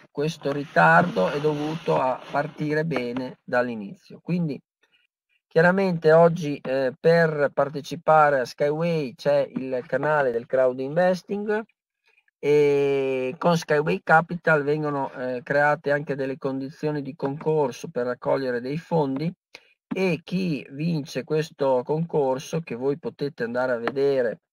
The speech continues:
sul sito, sull'area personale, chi non ha un'area personale è invitato a farsela, mm, registrare da chi, ehm, da chi vi ha informato di questo progetto.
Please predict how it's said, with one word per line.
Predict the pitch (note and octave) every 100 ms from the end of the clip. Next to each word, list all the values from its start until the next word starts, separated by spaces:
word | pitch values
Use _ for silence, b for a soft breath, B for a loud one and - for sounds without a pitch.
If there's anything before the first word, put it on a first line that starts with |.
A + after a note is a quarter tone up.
| _
sul | - - D3 C3 A2
sito, | G#2 - D3 C3 - G2
sull'area | F#2+ A2+ B2 B2+ A#2
personale, | G#2+ F#3 C3 D#3 F3+ F#3 F3
chi | -
non | C3 B2+
ha | C3+
un'area | C3 B2+ B2 G#2+
personale | A2 - A#2 B2 B2
è | G#2+
invitato | A2+ A2 B2 B2 - A2+
a | A#2+ E3+ b b b _
farsela, | C3+ C3+ B2 G#2 - - A#2 A2+ G#2 - -
mm, | - A#3+ A#2 A2+
registrare | A#2 A#2 C3+ A#2 C3+ C3+ C3 B2
da | A#2
chi, | A2+ - B2 -
ehm, | - B2 A#2 A#2 - F#3
da | E3
chi | - -
vi | B2
ha |
informato | A#2 - A#2 A#2+ A#2+ A2
di | G#2
questo | - - -
progetto. | - D3 F3 F3+ - - A#3